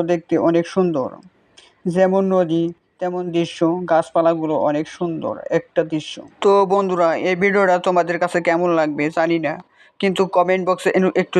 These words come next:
জানিয়ে যাবে। তো বন্ধুরা, এই জায়গাটা আমার কাছে অনেক ভীষণ পছন্দ, কিন্তু এই জায়গাটায় আসতে পারি না, কারণ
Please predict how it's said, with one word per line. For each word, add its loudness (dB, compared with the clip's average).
জানিয়ে 0
যাবে। -4
তো 2
বন্ধুরা, 4
এই 4
জায়গাটা 2
আমার 0
কাছে 0
অনেক 0
ভীষণ 2
পছন্দ, 0
কিন্তু 2
এই 4
জায়গাটায় 4
আসতে -2
পারি 0
না, -12
কারণ 2